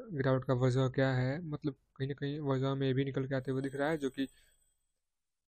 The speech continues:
obviously बात है कि share का जो performance है इस बार quarter टू का, वो हमें काफ़ी down देखने को मिला है और कहीं ना कहीं वही ब-, बड़ी वजह निकल के आते हुए दिख रहा है गिरावट का।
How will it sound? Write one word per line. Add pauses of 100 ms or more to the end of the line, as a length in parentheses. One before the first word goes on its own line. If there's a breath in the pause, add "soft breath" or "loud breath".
obviously
बात
है
कि
share
का
जो
performance
है
इस
बार
quarter
टू
का,
वो
हमें
काफ़ी
down
देखने
को
मिला
है
और
कहीं
ना
कहीं
वही
ब-,
बड़ी
वजह
निकल
के
आते
हुए
दिख
रहा
है
गिरावट
का।